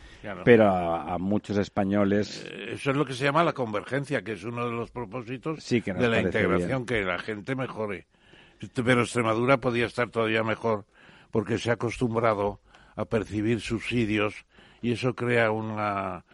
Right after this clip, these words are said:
Speaker 1: actitud
Speaker 2: Dependencia.
Speaker 1: Claro. Y curiosamente, eh, tiene razón Guillermo Fernan-, González Ba-,
Speaker 2: De Fernández
Speaker 1: Fernández
Speaker 2: Vara.
Speaker 1: Vara, tiene razón que la subida del salario mínimo integral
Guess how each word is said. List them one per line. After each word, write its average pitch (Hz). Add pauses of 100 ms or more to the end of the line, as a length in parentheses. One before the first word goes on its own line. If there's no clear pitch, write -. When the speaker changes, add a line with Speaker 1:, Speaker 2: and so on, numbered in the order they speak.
(180)
Speaker 1:
actitud 107
Speaker 2:
Dependencia. 113
Speaker 1:
Claro. 95 (300)
Y 110
curiosamente, 110
eh, 85
tiene 110
razón 104 (500)
Guillermo 101
Fernan-, 95
González 101
Ba-, 104
Speaker 2:
De 90
Fernández 104
Speaker 1:
Fernández 123
Speaker 2:
Vara. 101 (100)
Speaker 1:
Vara, 110 (340)
tiene 110
razón 110
que 104
la 92
subida 101
del 98
salario 101
mínimo 104
integral 104